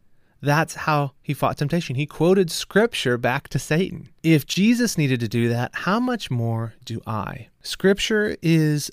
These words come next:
our sword in the fight against the enemy. We see this in Ephesians six when it talks about the armor of God. The only offensive weapon in that arsenal is said to be the sword of the Spirit,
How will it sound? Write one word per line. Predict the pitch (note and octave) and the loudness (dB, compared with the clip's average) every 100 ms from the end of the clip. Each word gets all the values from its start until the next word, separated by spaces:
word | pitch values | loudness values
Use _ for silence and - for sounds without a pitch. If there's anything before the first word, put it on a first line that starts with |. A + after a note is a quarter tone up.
| - | -6
our | C3+ B2 | -6 -4
sword | - - - A3+ A3 C#3 C#3 C3 - | -8 -8 0 2 2 0 -2 -4 -4
in | C#3+ D#3 | -2 0
the | E3 D#3+ | -2 -2
fight | C#3+ C#3 C3 | -2 -2 -4
against | B2+ B2+ - | -6 -6 -4
the | |
enemy. | F3 G#3 D3+ | -2 -2 -4
We | - | -6
see | - | -2
this | D#3+ E3 - | 0 -2 -2
in | C#3 | -2
Ephesians | B2+ - D3 D3 C#3 | -2 0 0 0 -2
six | G#3 - | -4 -4
when | - | -8
it | |
talks | D#3+ - | -8 -4
about | E3+ | -4
the | - | -2
armor | D3 D#3+ | -2 -2
of | D3 | -4
God. | - A#3+ F3+ | -2 -2 0
The | B2 | 0
only | C3+ F3 G3 | 0 2 2
offensive | E3+ G#3 A#3 B3 F#3 | 0 -2 0 -2 0
weapon | A3 - F#3+ F3 | 0 2 0 2
in | F3+ | 0
that | F3+ D#3+ - | 0 -2 -2
arsenal | G#3 - E3+ C#3+ A#2+ C#3 - - - - | -2 -2 0 0 0 -2 -6 -20 -20 -4
is | D3+ - | -2 0
said | D3 C#3+ | -2 0
to | |
be | C#3 C3+ | -2 -2
the | C3+ | -2
sword | - F3 F#3 F#3 F3+ | -2 2 4 4 2
of | D3 C3 | 0 -2
the | C3+ | -2
Spirit, | - - E3 C3 A2+ - | -4 -2 0 2 0 -4